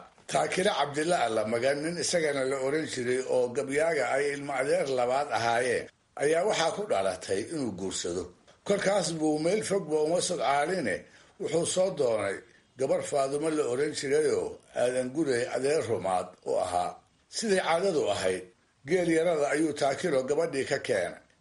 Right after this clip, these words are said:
kaasoo uu Aadan ka helay hal markaas irmaanaydoo Qadow la oran jiray. Ha yeeshee, kolkay wax yar xeradiisa ku jirtayba wuu u bogi waayey. Markaas buu tidiyey tix gaabanoo maad miirana,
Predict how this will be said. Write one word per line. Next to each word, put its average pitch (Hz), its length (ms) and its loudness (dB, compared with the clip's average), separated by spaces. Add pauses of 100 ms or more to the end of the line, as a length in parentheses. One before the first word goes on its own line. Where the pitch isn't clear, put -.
kaasoo 135 400 2
uu 131 220 0
Aadan 127 380 2
ka 196 100 -2
helay 92 420 2 (360)
hal 160 220 0
markaas 143 500 0
irmaanaydoo 127 840 0 (440)
Qadow 147 340 2
la 123 100 0
oran 117 300 0
jiray. 95 340 -6 (360)
Ha - 160 -2
yeeshee, 98 500 0 (360)
kolkay 151 360 -2
wax - 220 -2
yar 123 180 -2
xeradiisa 147 600 -2
ku - 140 -8
jirtayba 143 600 -2 (360)
wuu 139 220 -4
u 160 40 -2
bogi 113 300 0
waayey. 90 400 0 (360)
Markaas 175 340 0
buu 120 140 -4
tidiyey 104 580 -4
tix - 160 -2 (100)
gaabanoo 113 600 0 (480)
maad 143 380 0
miirana, 120 540 0